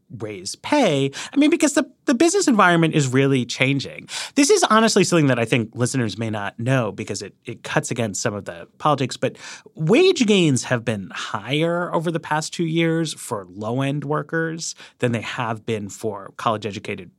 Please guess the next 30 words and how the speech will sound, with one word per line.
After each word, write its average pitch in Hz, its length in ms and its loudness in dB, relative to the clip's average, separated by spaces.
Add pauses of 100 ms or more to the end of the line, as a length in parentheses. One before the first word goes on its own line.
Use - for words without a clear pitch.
professionals. 170 800 -6 (640)
So 220 100 4
there 311 220 8
is 339 160 2
real 180 520 6
pressure - 840 -2
in 120 200 -2
the 110 100 -6 (100)
kind 120 520 -4
of 104 180 -10
labor 110 240 -6
market 107 480 -8 (240)
that 123 100 0
Amazon 104 600 -6 (120)
plays 233 460 4
in. 104 360 -4 (120)
And 131 420 0 (560)
an 262 120 2
Amazon-type 277 960 2
company 123 640 0
does 117 240 -4
not 131 440 2
want 120 260 -2
to 120 60 -6
be, 120 180 -2
and 117 80 -2
they 120 80 -2
have 131 140 0
never 196 480 4
been, 95 500 -4